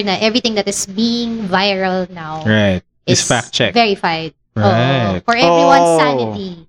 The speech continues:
Speaker 3: Oh,
Speaker 2: But how ca-,
Speaker 3: yeah.
Speaker 2: how can you fucking do that if your fucking
Speaker 3: Yeah.
Speaker 2: president
Speaker 3: Hirap
Speaker 2: tells
Speaker 3: naman.
Speaker 2: all lies all the time?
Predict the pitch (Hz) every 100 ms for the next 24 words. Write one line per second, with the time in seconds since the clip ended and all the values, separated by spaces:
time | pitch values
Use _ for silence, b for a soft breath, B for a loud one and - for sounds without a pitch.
0 | 160 156 170 285 214 - - 349 320 285
1 | - 262 202 147 170 117 110 143 190 143
2 | 139 139 135 175 175 151 117 110 113 _
3 | _ _ _ _ _ _ - 123 208 208
4 | - 196 196 175 175 180 175 175 175 175
5 | 185 190 127